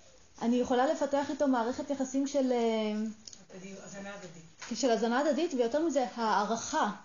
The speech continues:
Speaker 1: בסדר? להעריך את ה-, את מה שהחיים הביאו לי, שהם העניקו לי סביבה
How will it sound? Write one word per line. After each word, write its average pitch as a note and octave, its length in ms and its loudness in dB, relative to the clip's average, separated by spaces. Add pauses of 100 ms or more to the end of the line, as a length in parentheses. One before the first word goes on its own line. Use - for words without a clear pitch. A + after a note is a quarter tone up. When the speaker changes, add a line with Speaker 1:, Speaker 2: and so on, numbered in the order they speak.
(140)
Speaker 1:
בסדר? C#4+ 320 0
להעריך G#3+ 640 2
את C4 140 -2
ה-, A3 240 4 (260)
את B3 120 -2
מה C4+ 160 2
שהחיים C#4+ 440 2
הביאו C#4 340 2
לי, G#3+ 160 4
שהם A3 340 -2
העניקו A#3 480 0
לי D4 140 0
סביבה A#3+ 480 -2